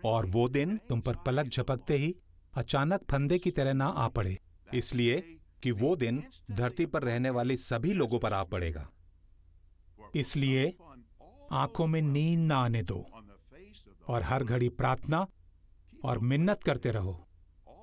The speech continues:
ताकि जिन बातों का होना तय है, उन सब से बचने और इंसान के बेटे के सामने खड़े रहने में तुम कामयाब हो सको।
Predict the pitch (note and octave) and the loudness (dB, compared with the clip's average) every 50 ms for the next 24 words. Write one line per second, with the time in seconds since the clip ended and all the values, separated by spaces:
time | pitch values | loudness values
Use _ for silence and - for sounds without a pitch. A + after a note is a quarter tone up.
0 | A#3+ B3 - - - - - A#2 - C3 A#2+ G2 A2 D#3+ F#3+ G3+ D#3+ D#3 C#3 - | -20 -20 -20 -18 -10 -6 -6 -4 -2 -4 -2 0 2 2 2 2 2 0 0 -2
1 | - D#3+ C#3+ - D#3+ B2 C3 C3 C#3 D3 C#3+ - A#2 A2+ - D3+ G3+ G3+ A2+ A2 | -2 -4 -2 0 0 0 2 2 2 0 -2 -4 -4 -4 0 0 0 2 0 0
2 | A#2 A2+ C3 - - - - - - _ - A2 - - - G#3 A3+ - G#3 - | 0 -2 -2 -6 -12 -20 -20 -20 -20 _ -20 -20 -20 -20 -20 -20 -20 -20 -20 -20
3 | - - - C3+ B2+ B2 A2+ - C#3 B2 - - B2+ A2 G2+ C3 B2+ - - D3 | -16 -8 -4 -2 0 0 0 0 -2 -2 -2 0 0 0 2 0 0 0 2 2
4 | D#3 E3+ F3+ - - - - - F3+ G3+ F3 - C3 A#2+ A#2+ A#2+ A2+ - - - | 2 2 0 -4 -10 -20 -20 -20 -20 -12 -6 -2 0 0 2 2 0 0 0 0
5 | D3 D#3 F3 F#3 F3+ - F3 C#3+ B2 C3+ C3 D#3 C#3 - C#3 B2 - C3 A#2+ A#2+ | 2 2 2 2 2 2 0 0 2 0 0 0 0 0 0 0 0 0 2 2
6 | B2 B2 A#2+ - - - C#3 D3 D#3+ D#3+ D#3 D3 D3 D3 D3 D3 C#3+ C#3+ C#3 - | 2 2 2 0 0 0 2 4 4 4 4 4 2 2 2 2 2 0 -2 -4
7 | _ - - - - - - - - - - - - - - C#3 B2+ B2+ A#2+ A#2+ | _ -20 -20 -20 -20 -20 -20 -20 -20 -20 -20 -20 -10 -4 -2 0 0 0 0 -2
8 | - B2+ A#2+ A#2+ A#2 A2+ A2+ C3 D3 D#3 E3 C#3 G2+ - - - - - - - | -2 -2 0 0 2 2 2 2 2 2 2 2 0 -2 -2 -2 -4 -6 -6 -8
9 | - - - | -10 -10 -10